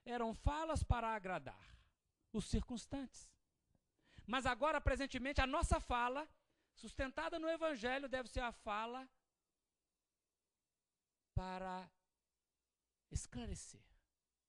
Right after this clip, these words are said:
para transcender.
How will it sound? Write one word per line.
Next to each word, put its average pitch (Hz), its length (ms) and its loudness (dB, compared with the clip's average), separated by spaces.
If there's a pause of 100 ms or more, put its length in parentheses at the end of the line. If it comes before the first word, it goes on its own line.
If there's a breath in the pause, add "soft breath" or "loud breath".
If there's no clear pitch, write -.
(1160)
para 151 500 -6 (960)
transcender. 139 580 2